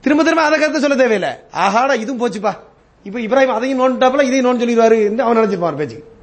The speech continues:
அதனால இப்ராஹிம் அலைஹிஸ்ஸலாம் அதை திரும்பி சொல்லல. சொல்லாம என்ன செய்றாங்க? "ஃபலம்மா அஃபல கால ல இல்லம் யஹ்தினி ரப்பி ல அக்கூனன்ன மினல் கௌமி தால்லீன்." என் ரப்பு எனக்கு நேர்வழி காட்டலன்னா நான் வழி கட்டவனா போயிருவேனே. இதுவும் போயிடுச்சு, இது போயிடுச்சுன்னு சொல்ல தேவையில்லை,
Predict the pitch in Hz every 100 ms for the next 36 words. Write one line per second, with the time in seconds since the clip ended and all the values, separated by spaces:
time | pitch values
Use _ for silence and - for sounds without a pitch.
0 | - _ _ _ _ - 170 254 302 277
1 | 302 311 302 277 302 269 330 285 302 254
2 | 247 185 131 220 285 262 262 233 226 208
3 | 214 254 - - _ _ _ _ _ _
4 | _ _ _ _ _ _ _ - - 214
5 | 254 254 226 226 262 247 - - _ _
6 | - 233 247 233 240 269 247 240 262 269
7 | 247 233 285 254 226 247 240 233 220 220
8 | 208 208 180 185 190 185 180 131 - _
9 | _ _ - 202 208 269 330 294 277 254
10 | 262 262 226 226 226 226 262 311 262 233
11 | 254 240 233 220 214 214 214 247 208 -
12 | - _ _ 196 233 226 233 220 240 208
13 | 165 196 214 240 247 247 262 254 269 226